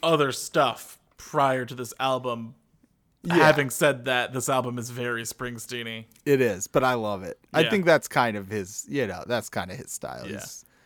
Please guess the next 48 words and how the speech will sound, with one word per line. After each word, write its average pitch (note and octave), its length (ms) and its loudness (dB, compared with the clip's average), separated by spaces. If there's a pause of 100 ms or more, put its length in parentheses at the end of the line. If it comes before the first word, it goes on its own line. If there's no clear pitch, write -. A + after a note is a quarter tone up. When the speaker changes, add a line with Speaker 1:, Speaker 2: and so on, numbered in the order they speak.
(160)
Speaker 1:
Hey, B3 220 6
Speaker 2:
sort - 60 -4
of D#3 60 4
Speaker 1:
I, G#3 80 6
Speaker 2:
made F#3 100 2
his - 80 -10
Speaker 1:
listen, G#3 340 0
Speaker 2:
own. - 60 -14
Speaker 1:
it's D3+ 160 -4
great F#3+ 220 2
to F3 100 -4
be D3 120 2
able C#3 120 2
to C3 80 -4
support, C#3 560 -4
uh, B2 260 -4
the B2+ 120 -6
war A#2+ 180 -4
on A#2 120 -6
drugs A#2 600 -8 (280)
and, B2 300 -8
uh, A2 320 -6 (540)
you A#2+ 80 -6
Speaker 2:
Oh, A#2 40 -2
Speaker 1:
know, G2+ 140 -2
Speaker 2:
boy. F2+ 400 -8 (300)
Speaker 1:
not, D#3 380 4
not, E3 280 6
no, A3 180 12
no, B3 120 12
no. - 180 10 (120)
This G3+ 220 6
is F#3 140 0
the G3+ 80 6
good G3+ 380 10
war D3 200 10
on C3 80 8
Speaker 2:
<laughs> C3+ 80 8
Speaker 1:
drugs. C3+ 500 6
Speaker 2:
The - 20 -4
good F3+ 220 8
one. A#2+ 300 2 (260)
Speaker 1:
There's D3+ 200 8
a E3 80 10
bad E3+ 360 10
war D3 200 8
on C3 120 8
drugs. B2 680 -4